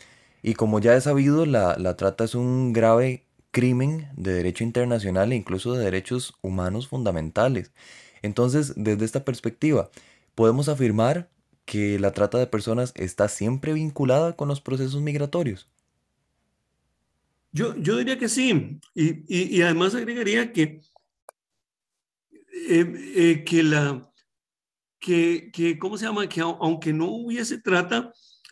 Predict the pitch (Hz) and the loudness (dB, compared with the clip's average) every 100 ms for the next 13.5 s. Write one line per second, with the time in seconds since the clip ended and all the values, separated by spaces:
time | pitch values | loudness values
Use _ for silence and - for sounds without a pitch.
0 | _ - 160 156 - 165 175 226 226 220 | _ 0 0 0 -2 2 2 0 -4 -2
1 | 208 196 240 240 220 123 180 185 226 226 | -2 -2 -2 -2 -2 2 2 2 0 -4
2 | 202 - 196 214 214 214 226 240 175 190 | -4 -6 -4 -2 0 0 0 0 0 0
3 | 233 - 131 131 127 170 190 175 147 - | -2 -4 -4 -4 -2 0 0 -2 -8 -14
4 | _ _ _ _ - 151 160 220 214 202 | _ _ _ _ 0 2 2 0 -2 0
5 | 214 214 208 160 - 131 139 170 220 220 | 0 0 -2 -6 -6 -4 -2 -4 -4 -6
6 | 214 202 208 208 202 220 214 208 - - | -6 -4 -6 -2 -2 -2 -6 -6 -8 -2
7 | - 175 123 113 _ _ - - _ - | 0 0 -2 -6 _ _ -20 -20 _ -6
8 | 127 139 131 151 165 185 165 196 180 160 | -6 -2 2 2 2 2 2 0 0 0
9 | 135 135 147 170 156 175 180 196 202 202 | 2 0 -2 -2 -2 -2 -2 -4 -4 -4
10 | 196 175 196 180 160 170 180 170 185 185 | -6 -4 -2 -2 -2 -4 -2 -2 -2 -4
11 | 170 165 185 185 220 190 - 160 151 151 | 0 0 0 -2 -4 -4 -2 0 0 0
12 | 202 233 165 - - - - _ _ - | -2 0 0 -2 -12 -20 -20 _ _ 2
13 | 143 135 131 135 | 4 4 2 -6